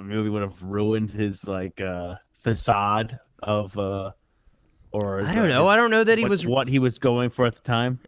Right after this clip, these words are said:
Speaker 2: I don't know if he was really doing anything at the time, though. Ninety-eight, ninety-nine, like, he was kind
Speaker 1: Was,
Speaker 2: of
Speaker 1: uh, what, was Home Improvement not on in nineteen ninety-nine?
Speaker 2: I don't think so. Was it?
Speaker 1: Oh.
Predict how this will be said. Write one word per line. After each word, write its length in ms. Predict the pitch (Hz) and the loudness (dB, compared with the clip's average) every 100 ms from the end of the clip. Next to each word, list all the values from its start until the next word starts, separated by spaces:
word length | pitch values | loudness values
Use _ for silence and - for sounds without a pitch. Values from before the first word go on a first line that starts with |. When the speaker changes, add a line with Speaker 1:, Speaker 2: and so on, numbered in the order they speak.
| _ - | _ -2
Speaker 2:
I 80 | |
don't 120 | 226 247 | 0 2
know 180 | 247 247 | 2 2
if 100 | 220 | 0
he 100 | 240 | 0
was 180 | 226 | 0
really 240 | 196 240 233 | 2 2 2
doing 440 | 135 139 196 294 | 2 4 4 4
anything 440 | 339 139 117 120 104 | 2 0 0 0 0
at 80 | 95 | -2
the 80 | 98 | -4
time, 340 | - 101 101 | -2 0 0
though. 220 | 104 107 | 0 0
Ninety-eight, 920 | 110 117 156 202 196 131 120 185 214 | 0 2 2 2 0 2 2 2 0
ninety-nine, 840 | 127 143 175 160 123 120 160 220 247 | 0 0 2 2 2 2 4 2 2
like, 400 | 160 123 120 - - | 2 2 2 0 0
he 160 | 160 | 0
was 100 | 208 | 0
kind 260 | - 202 208 | 0 2 4
Speaker 1:
Was, 140 | 170 | 2
Speaker 2:
of 220 | 147 143 143 | 0 0 0
Speaker 1:
uh, 20 | |
what, 220 | 180 - - - _ | -4 -6 -18 -20 _
was 120 | 131 | -6
Home 160 | - 165 | 0 0
Improvement 320 | 160 175 165 165 | 2 0 0 0
not 140 | 165 | 2
on 140 | 160 175 | 2 0
in 80 | |
nineteen 360 | 175 175 185 185 | -2 -2 -2 -2
ninety-nine? 200 | 190 214 - _ _ _ - - - _ _ _ _ _ | -2 -4 -8 _ _ _ -20 -20 -20 _ _ _ _ _
Speaker 2:
I 120 | 120 143 | -10 -8
don't 160 | - - | -10 -4
think 220 | 113 143 | -2 -2
so. 460 | - 55 87 90 98 _ _ | -4 -6 -6 -6 -8 _ _
Was 440 | - 104 107 151 185 | -14 -6 0 0 2
it? 240 | 285 254 | 0 -2
Speaker 1:
Oh. 220 | 240 - | -6 -8